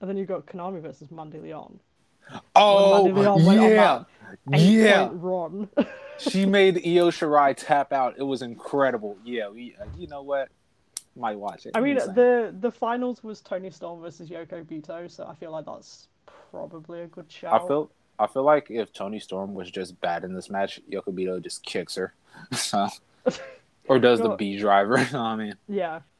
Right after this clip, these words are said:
Speaker 1: You Kagetsu versus Mayu, Hazuki versus Io. You've got the most Brit Rest match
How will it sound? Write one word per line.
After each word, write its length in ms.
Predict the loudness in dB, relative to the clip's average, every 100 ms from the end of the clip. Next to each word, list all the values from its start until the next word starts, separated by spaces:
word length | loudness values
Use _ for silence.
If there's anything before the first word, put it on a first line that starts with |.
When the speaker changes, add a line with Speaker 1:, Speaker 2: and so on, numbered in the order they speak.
| _ -8
Speaker 1:
You 160 | -6 -6
Kagetsu 500 | -6 -6 -6 -6 -8
versus 360 | -8 -10 -14
Mayu, 540 | -14 -12 -10 -10 -12 -14
Hazuki 380 | -16 -14 -16 -12
versus 320 | -10 -10 -12 -16
Io. 360 | -14 -14 -14
You've 220 | -16 -18
got 160 | -16 -18
the 60 | -16
most 320 | -18 -20 _
Brit 280 | -12 -12 -12
Rest 340 | -14 -16 _
match 300 | -14 -14 _